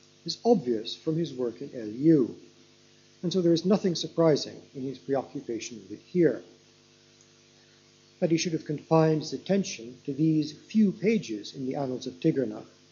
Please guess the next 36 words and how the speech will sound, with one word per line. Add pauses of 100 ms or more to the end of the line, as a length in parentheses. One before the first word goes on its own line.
(200)
is
also
not
particularly
remarkable, (840)
given
that
they
deal
with
the
years
in
which
the
events
of
the
Ulster
cycle (300)
are
supposed
to
have
taken (120)
place. (1500)
More
interesting (500)
is
what
H (100)
does
not
feel
called
upon